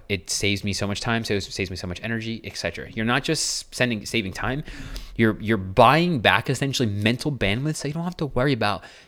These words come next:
cooking food. How many of you had a long day of work and yet now you gotta go home and cook dinner? <sighs> What's that doing to you mentally? Because it's, like, an hour left in work, and now you're, like, you're going from the stress of work to,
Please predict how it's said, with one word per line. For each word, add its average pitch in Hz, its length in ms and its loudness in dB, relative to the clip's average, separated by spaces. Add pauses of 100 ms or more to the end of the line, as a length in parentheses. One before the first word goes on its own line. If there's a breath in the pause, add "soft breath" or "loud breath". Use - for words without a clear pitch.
cooking 107 320 0
food. 104 380 -6
How - 160 -4
many 170 320 2
of 78 100 -4
you 117 220 -4 (580 loud breath)
had 98 140 0
a 90 80 0
long 120 260 4
day 139 120 6
of 110 100 2
work 110 220 4
and 104 100 -2
yet 101 240 -2
now 107 140 0
you 107 120 0
gotta 107 160 2
go 101 140 -2
home 98 160 -2
and 87 80 -6
cook 90 140 -6
dinner? 73 260 -6 (1400 loud breath)
<sighs> - 60 -12 (680 loud breath)
What's 101 180 -4
that 95 200 -4
doing 90 160 2
to 92 80 -2
you 90 140 0
mentally? 87 420 -6
Because 92 300 -4
it's, 90 100 -8
like, 92 140 -2
an 90 100 -10
hour 98 160 0
left 95 220 -2
in 90 100 -8
work, 104 320 -4
and 98 100 -8
now 95 100 -2
you're, 98 100 0
like, 95 340 -2
you're 110 160 -2
going 110 240 2
from 101 180 2
the 95 80 0
stress - 320 2
of 82 140 -6
work 123 280 8
to, 95 200 0